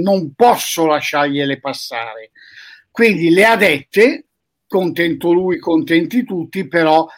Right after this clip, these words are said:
ripeto, eh, se gli è venuta una mezza idea o qualcuno gli ha messo in mente una mezza idea del Milan,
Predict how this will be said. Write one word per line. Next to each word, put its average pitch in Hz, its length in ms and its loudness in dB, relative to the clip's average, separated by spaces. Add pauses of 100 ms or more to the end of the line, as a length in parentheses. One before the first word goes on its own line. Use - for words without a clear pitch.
(140)
ripeto, 147 680 -2 (340)
eh, 156 300 2
se 196 300 2
gli 196 140 2
è 190 60 4
venuta 190 420 2
una 180 140 4
mezza 180 360 2
idea 175 340 4
o 156 140 -2
qualcuno 180 520 0
gli 180 80 2
ha 170 60 0
messo 175 320 -2
in 170 140 2
mente 180 440 -2 (240)
una 175 260 2
mezza 175 340 2
idea 175 300 4
del 170 220 -2
Milan, 214 520 2